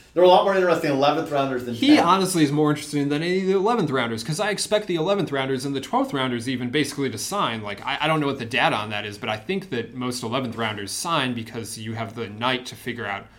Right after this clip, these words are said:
Speaker 2: who, who will and who won't. But, you know, I,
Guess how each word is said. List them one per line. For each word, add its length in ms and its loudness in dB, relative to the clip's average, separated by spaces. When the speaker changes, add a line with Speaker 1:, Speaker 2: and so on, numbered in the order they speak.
Speaker 2:
who, 480 2
who 180 -4
will 340 4
and 120 -4
who 120 -6
won't. 500 -4
But, 500 0
you 100 -10
know, 140 -10
I, 80 -10